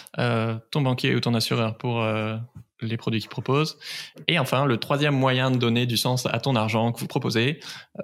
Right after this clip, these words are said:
le plus engagé, c'est l'actionnariat solidaire dans des structures non cotées en bourse. Et donc concrètement, tu peux prendre des parts chez, euh, Emmaüs, Terre de Liens, Habitat et Humanisme, euh, c'est ce que je vous avais présenté pour devenir société de la nef.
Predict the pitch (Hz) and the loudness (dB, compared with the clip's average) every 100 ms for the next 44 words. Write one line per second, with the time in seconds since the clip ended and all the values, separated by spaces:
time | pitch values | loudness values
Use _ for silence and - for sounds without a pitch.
0 | - - 160 143 123 110 107 127 - - | -2 2 4 4 4 4 4 2 0 2
1 | 135 139 127 131 - 135 123 117 117 - | 2 4 2 2 2 2 2 2 2 2
2 | - 127 110 135 139 117 110 - 123 - | 2 2 4 4 4 2 2 0 -2 0
3 | 127 127 127 127 123 151 147 123 120 123 | 2 2 0 -2 2 4 4 4 4 2
4 | 123 110 117 202 - - - - - - | 2 2 2 2 -2 -4 -14 -14 -16 -20
5 | _ 110 127 156 143 117 139 170 - 117 | _ 2 2 4 2 2 2 2 2 2
6 | 135 123 110 139 - 127 113 107 107 120 | 4 4 4 2 4 4 4 4 2 2
7 | 127 120 123 139 147 131 117 113 117 131 | 4 6 6 6 4 4 6 6 4 4
8 | 139 123 117 131 123 117 110 110 131 156 | 4 4 2 4 4 6 4 4 4 2
9 | - 117 113 113 107 127 - 123 120 113 | 2 2 4 2 0 -2 0 2 4 2
10 | - 113 113 117 113 110 110 113 - 117 | 2 0 0 0 2 0 0 0 -2 -4
11 | - - 90 123 139 | -8 -6 -2 0 0